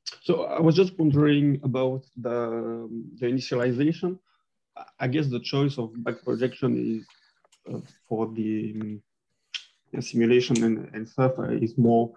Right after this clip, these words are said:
related to have a simple way of initializing. Uh, uh, I was wondering if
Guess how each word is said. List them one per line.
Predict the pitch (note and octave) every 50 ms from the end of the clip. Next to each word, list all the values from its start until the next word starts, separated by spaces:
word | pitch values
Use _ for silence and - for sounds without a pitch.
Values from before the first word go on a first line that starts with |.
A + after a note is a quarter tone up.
| _ _ _ _ _ _ - -
related | - B2+ A#2+ B2 B2 A#2+ - - - -
to | B2+ A#2+ A#2 A2+ A2+ A2+ _ _ _ _ _ _ _ - A2 A2+
have | A2+ A2+ A2+
a | G#2
simple | - - B2+ A#2+ A2+ B2 A2+ A#2
way | A#2 A#2+ A#2+ A#2+
of | A#2 A2+ A2+
initializing. | A2+ A2+ A2+ - - A2+ A2 A2+ A#2 A#2 B2+ C#3+ D#3+ - - _ _ _ _ _ _ _ -
Uh, | - B2 B2 - - - _ _ _ _ -
uh, | C3 - - -
I | - C#3
was | D#3 E3
wondering | F3 F#3 F3 E3 E3 E3 F3 F#3+ F#3+ - -
if | - C#3+ C#3 -